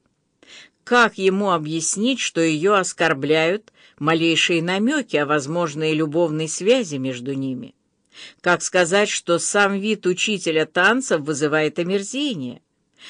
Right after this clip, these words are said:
От его прикосновений хочется тереть кожу жесткой мочалкой до тех пор, пока она не слезет кровавыми ошметками.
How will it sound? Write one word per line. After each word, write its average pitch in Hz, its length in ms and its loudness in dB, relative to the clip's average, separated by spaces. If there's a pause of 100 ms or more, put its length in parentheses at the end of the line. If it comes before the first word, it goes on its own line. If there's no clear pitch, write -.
(120)
От 156 200 0
его 165 240 2
прикосновений 165 840 -2
хочется 156 800 -2 (260)
тереть 175 500 2
кожу 165 460 0
жесткой 160 500 0
мочалкой 156 640 -2
до 151 160 0
тех 147 380 -4
пор, 240 260 -2 (400)
пока 156 320 2
она 160 220 0
не 165 160 -2
слезет 156 600 -2
кровавыми 147 720 0
ошметками. 180 840 -6